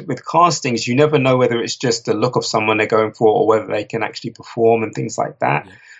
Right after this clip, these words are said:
Speaker 1: And I thought, "Oh, it, nah, I don't know. I, I just couldn't do it." And, and I just thought, "Well, okay, we'll, we'll see what happens in terms of how this comes out in the cinema and whatever." And,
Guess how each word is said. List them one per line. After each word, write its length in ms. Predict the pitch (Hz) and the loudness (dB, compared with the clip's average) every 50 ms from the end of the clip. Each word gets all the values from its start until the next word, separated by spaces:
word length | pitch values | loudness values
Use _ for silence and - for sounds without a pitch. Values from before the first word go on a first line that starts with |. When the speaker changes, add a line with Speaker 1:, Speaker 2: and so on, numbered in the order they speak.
| _ _ _ _ - - | _ _ _ _ -6 -2
Speaker 1:
And 460 | 127 120 120 117 110 107 104 - - _ _ _ _ _ _ _ _ _ _ _ _ _ _ _ _ _ _ _ _ _ _ - | 0 2 2 2 2 0 -2 -6 -12 _ _ _ _ _ _ _ _ _ _ _ _ _ _ _ _ _ _ _ _ _ _ -2
I 140 | - 143 143 | 0 0 2
thought, 340 | 139 - 143 127 123 120 - - | 2 2 2 2 2 2 0 0
"Oh, 340 | 120 117 110 101 98 - - - 147 - _ | 2 4 4 2 2 -2 -8 -12 -14 -14 _
it, 240 | - - - - _ _ _ _ _ _ _ _ _ _ _ _ - | -14 -14 -14 -14 _ _ _ _ _ _ _ _ _ _ _ _ -4
nah, 560 | 131 117 117 110 107 104 104 104 107 107 110 | 0 2 4 4 4 2 0 -2 -4 -6 -4
I 100 | - 120 | -4 -4
don't 120 | 117 120 113 | -4 -2 0
know. 120 | 113 107 | 2 2
I, 120 | 104 107 113 147 | 2 2 2 2
I 120 | 131 135 135 | 2 2 2
just 240 | 135 160 139 - - | 0 -2 -8 -6 -4
couldn't 220 | 175 127 117 - | -4 -4 -4 -4
do 180 | 135 123 117 113 | -2 0 0 0
it." 160 | - - - - | -2 -4 -6 -2
And, 300 | 156 139 135 135 131 156 | -2 -2 0 -2 -4 -2
and 180 | 160 151 135 | -2 0 2
I 120 | 139 - 127 | 2 0 0
just 180 | 135 131 - | -2 -6 -8
thought, 180 | - 135 123 123 | -6 -6 -6 -4
"Well, 140 | 131 120 117 117 117 | -2 2 2 2 2
okay, 440 | 113 - - 113 98 98 98 95 - - | 2 -2 -4 -6 -6 -6 -6 -12 -20 -20
we'll, 240 | - 131 120 120 127 | -12 -10 -10 -8 -6
we'll 80 | 135 120 | -6 -6
see 200 | 113 - - 120 | -6 -4 -4 -2
what 120 | 113 110 107 | 0 0 0
happens 520 | 107 104 - - 107 101 104 101 - - | 0 -2 -4 -4 -10 -10 -10 -10 -10 -10
in 100 | 120 110 | -8 -6
terms 320 | 110 117 110 104 98 - | -2 -2 -2 0 0 0
of 180 | 117 107 104 - | 0 0 0 2
how 200 | 110 104 107 107 | 2 4 4 4
this 180 | 107 107 - - | 2 0 -6 -6
comes 300 | - - 110 104 95 107 | -4 -4 -4 -2 0 0
out 100 | 104 104 | 0 0
in 60 | 104 | 0
the 60 | 104 | -6
cinema 540 | 104 - - 110 104 101 101 101 104 104 104 | -10 -8 -8 -8 -8 -6 -6 -4 -2 -2 -2
and 120 | 104 101 104 | -2 -2 0
whatever." 560 | 107 107 104 104 101 101 98 - 101 101 101 | 0 2 4 6 4 4 4 2 0 -2 -2
And, 120 | 101 - | -2 -6